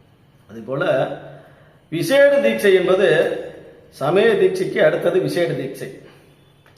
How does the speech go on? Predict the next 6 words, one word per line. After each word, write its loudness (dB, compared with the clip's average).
இரண்டாவது 0
நிலை. -10
இது -6
என்னன்னா, 2
சிவபெருமானின் 2
ஐந்தெழுத்து 0